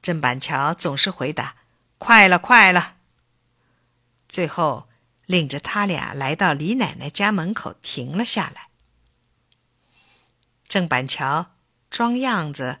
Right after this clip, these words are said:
看了看缸里缸外，然后指着缸底说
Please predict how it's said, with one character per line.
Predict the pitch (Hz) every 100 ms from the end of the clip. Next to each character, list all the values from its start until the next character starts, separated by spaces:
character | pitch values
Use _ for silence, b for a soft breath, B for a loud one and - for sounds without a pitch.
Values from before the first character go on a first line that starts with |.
| -
看 | - 175
了 |
看 | 135 - 151 135
缸 | 190 233
里 | 247
缸 | - 165 196
外， | 240 233 - _ _ _ _ _ _ _ _ _ _ _
然 | - 180 214
后 | 262 233 233
指 | - 160
着 | 170
缸 | 254 285
底 | 196
说 | - - 190 196